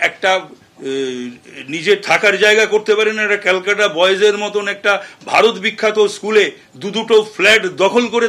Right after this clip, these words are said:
থাকে। ক্যালকাটা বয়েজের ভেতরে একটা এমএলএ এমপির অফিস করে সেইখান থেকে ইলেকশনের সমস্ত কাজ, জিনিসপত্র দেওয়া নেওয়া, মিটিং টিটি, এটা করা যায়। ভাবছি আমি ইসিকে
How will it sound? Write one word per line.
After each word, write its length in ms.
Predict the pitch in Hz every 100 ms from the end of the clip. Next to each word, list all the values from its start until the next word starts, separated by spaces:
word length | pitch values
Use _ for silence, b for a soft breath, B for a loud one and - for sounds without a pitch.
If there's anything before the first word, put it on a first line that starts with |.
| 196
থাকে। 240 | 240 226 - _ _ _ _ _ _ _ _ _
ক্যালকাটা 400 | 175 185 202 196
বয়েজের 500 | 196 185 202 202 208
ভেতরে 380 | 175 180 208 220 233 - _ _ _ _ _ -
একটা 320 | 156 165 180 170 170 - _ _ _ _ _ _ _ _ _ _ _ -
এমএলএ 300 | 165 208 208
এমপির 300 | 208 202 202
অফিস 340 | 190 185 214 226
করে 220 | 220 220 254 - _ _ _
সেইখান 380 | - 190 - 214 196
থেকে 240 | 196 202 180 B B -
ইলেকশনের 460 | 180 202 - 190 175 190
সমস্ত 280 | 185 170 185 170 170
কাজ, 200 | 180 170 - - _ _ _
জিনিসপত্র 560 | 151 190 180 180 175 180 175
দেওয়া 320 | 151 170 175 165
নেওয়া, 280 | 170 170 165
মিটিং 280 | 160 160 165
টিটি, 200 | 170 160
এটা 160 | 165 170 170
করা 160 | 196
যায়। 220 | 226 247 175 -
ভাবছি 380 | - 180 - 214 247 - _ -
আমি 200 | 151 160 175
ইসিকে 300 | - 175 151